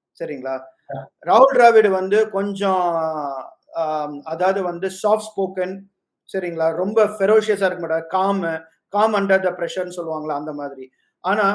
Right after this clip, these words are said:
Speaker 1: இதுவே நீங்க கம்பீர் பாத்தீங்கன்னா ரொம்ப அக்ரெசிவ், எக்ஸ்பிரசிவ் அப்படின்னு சொல்லுவோம்ல, அவர் என்ன இருக்கோ அதை அப்படியே ஆக்ரோஷமா வெளியில காட்டுவாரு, சரிங்களா? அவரை பார்க்கும்போது என்ன எப்ப பார்த்தாலும் ரொம்ப ஒரு சிரிப்பே இல்லாம ஆக்ரோஷமா இருக்காரு அப்படின்னு சொல்லிட்டு.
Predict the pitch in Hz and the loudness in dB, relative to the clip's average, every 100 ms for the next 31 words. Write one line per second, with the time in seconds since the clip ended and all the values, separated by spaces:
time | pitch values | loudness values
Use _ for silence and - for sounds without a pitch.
0 | 202 190 196 233 269 240 190 185 226 254 | -2 -6 0 2 2 0 -2 -2 -2 -2
1 | 196 180 185 175 185 170 190 220 220 175 | 0 0 -2 -4 -4 -2 -2 2 2 2
2 | 170 208 226 208 156 156 - 233 220 - | -2 2 2 0 -6 -8 -6 -4 -2 -6
3 | - _ _ - 175 185 202 190 165 151 | -12 _ _ -10 -4 -2 -2 -4 -4 -6
4 | 143 135 _ _ _ - 175 160 196 269 | -6 -8 _ _ _ -10 -8 -4 2 4
5 | 240 233 254 220 185 196 233 202 - 226 | 4 4 4 6 4 4 4 4 4 0
6 | - 202 190 180 185 156 156 160 135 131 | 0 -4 -4 -2 -2 -4 -6 -8 -10 -10
7 | - _ _ _ _ 180 170 165 175 185 | -16 _ _ _ _ -8 -6 -2 0 0
8 | 214 254 277 254 220 226 226 190 302 233 | 2 2 2 2 2 2 -2 -4 -4 -6
9 | 190 269 247 240 254 269 202 220 240 220 | -4 -4 -4 -4 0 0 0 0 0 0
10 | 175 - 262 - 254 220 202 202 208 190 | 0 -8 -10 -4 -4 0 -2 0 -2 -2
11 | 165 - _ - 170 220 233 214 208 202 | -4 -8 _ -6 -4 0 0 0 -2 -2
12 | 175 175 175 170 156 151 151 147 131 127 | -2 0 0 0 -2 -8 -12 -12 -16 -16